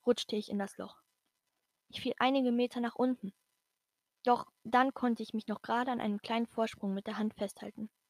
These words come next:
Kleine Strei-, Steine bröckelten von dem Vorsprung ab und fielen ins scheinbar bodenlose Nichts. Doch gerade als Phils Kopf über den Rand erschien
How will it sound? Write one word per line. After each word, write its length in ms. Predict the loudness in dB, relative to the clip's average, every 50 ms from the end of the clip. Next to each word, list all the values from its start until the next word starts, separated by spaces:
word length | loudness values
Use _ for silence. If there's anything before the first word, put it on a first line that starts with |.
| _ _ _ _ _ _ _ _ _ _ _ _ _ _ _ _ _ _ _ 0
Kleine 280 | 4 4 4 4 4
Strei-, 400 | 0 -2 -2 -2 0 0 0 -2 -6 _ -10
Steine 400 | -4 0 2 4 4 4 2 0
bröckelten 580 | -2 -6 -6 -4 -4 -4 -4 -6 -8 -10 -8
von 160 | -6 -4 -2
dem 100 | -2 -2
Vorsprung 440 | -2 -2 -2 -2 -2 -4 _ -10 -2 0
ab 200 | 0 0 0 _ _ _ _ -20 _ _ _ _
und 140 | -2 -2 0
fielen 280 | 2 4 4 4 4
ins 200 | 2 0 0 0
scheinbar 360 | 0 0 0 0 0 -2 -2 -2
bodenlose 560 | 0 0 2 2 2 2 2 0 0 0 0
Nichts. 440 | 0 0 -2 -6 -12 _ -20 -20 _ _ _ _ _ _ _ _ _ _ _ _ _ _ _ _ _ _ _
Doch 160 | -6 -6 -4 -4
gerade 480 | -2 0 2 4 4 4 4 2 0 -4 _ _ _ _ -6 -2
als 220 | -2 -2 -2 -4
Phils 300 | -2 0 0 0 0 -2
Kopf 240 | -4 -4 -4 -4 -4
über 160 | -4 -2 -2
den 160 | -2 -2 0
Rand 220 | 0 0 0 0 -2
erschien 440 | -4 -4 -4 -2 0 0 0 -2